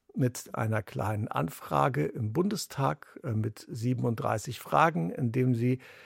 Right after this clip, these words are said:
versucht haben, Thema Fundamentalismus und Rechtsextremismus, so die Verbindungen aufzuzeigen. Und eine wesentliche Rolle spielten darin die sogenannten Christfluencer.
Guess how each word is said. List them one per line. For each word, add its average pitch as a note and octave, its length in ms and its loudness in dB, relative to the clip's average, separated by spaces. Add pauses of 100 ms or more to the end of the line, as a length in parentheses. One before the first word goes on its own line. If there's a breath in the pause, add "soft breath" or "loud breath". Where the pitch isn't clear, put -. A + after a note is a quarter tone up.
(240 loud breath)
versucht - 520 0
haben, A#2+ 340 4
Thema A#2+ 560 8
Fundamentalismus C3+ 1200 8
und C3 220 -2
Rechtsextremismus, A#2+ 1080 0
so C3+ 100 2
die A#2+ 120 2
Verbindungen B2+ 580 6
aufzuzeigen. C3+ 720 2
Und C3+ 100 0
eine A#2 220 4
wesentliche B2+ 380 4
Rolle A#2+ 180 4
spielten B2 400 0
darin A#2+ 320 4
die A#2 60 2
sogenannten A#2 400 2
Christfluencer. A#2 920 0